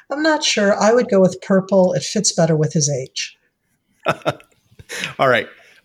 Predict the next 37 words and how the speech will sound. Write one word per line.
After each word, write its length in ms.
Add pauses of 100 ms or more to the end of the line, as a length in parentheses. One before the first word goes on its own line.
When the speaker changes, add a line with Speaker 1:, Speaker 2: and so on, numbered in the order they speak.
Speaker 2:
Uh, 300 (840)
in 140
the 80
States, 600 (100)
on 520
the 100
fourth 260
of 80
July, 540 (320)
people 540 (120)
tend 340
to, 420
uh, 220
take 280
big 140
coolers 360
of 160
Bud 200
Light, 340 (680)
uh, 320
and 160
go 140
to 100
a 60
park 300
and 80
drink 200
a 40
lot 200
of 60
them. 180
And 80
it's 160
really 280
an 80
awful 360
beer. 300